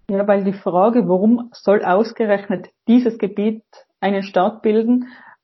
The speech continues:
und warum sollen die Grenzen nicht ganz anders gezogen sein, die war ja zu der Zeit durchaus auch schon einmal zu beantworten, sag ich jetzt mal.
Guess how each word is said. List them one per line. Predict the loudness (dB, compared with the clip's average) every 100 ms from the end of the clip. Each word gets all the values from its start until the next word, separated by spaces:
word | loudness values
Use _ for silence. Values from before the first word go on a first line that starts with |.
| _ _
und | -2 -2 0
warum | 0 2
sollen | 2 0
die | 0
Grenzen | 0 0 -2 -4
nicht | -6 -4
ganz | -4 -2
anders | 2 2 0 -4
gezogen | -6 -2 -2 -2
sein, | -4 -4 -4 -8 -20 _ _ _ -20 -20 -20 _ _ 2
die | 2
war | 2 2
ja | 0 -4
zu | -4
der | -2 -2
Zeit | -4 -8 -4 -2
durchaus | 0 -2 -2
auch | -4 -4
schon | -4 -4
einmal | -2 -4
zu | -6 -2
beantworten, | -2 -2 -4 -8 -6 -10
sag | -10 -10
ich | -10
jetzt | -10 -10
mal. | -8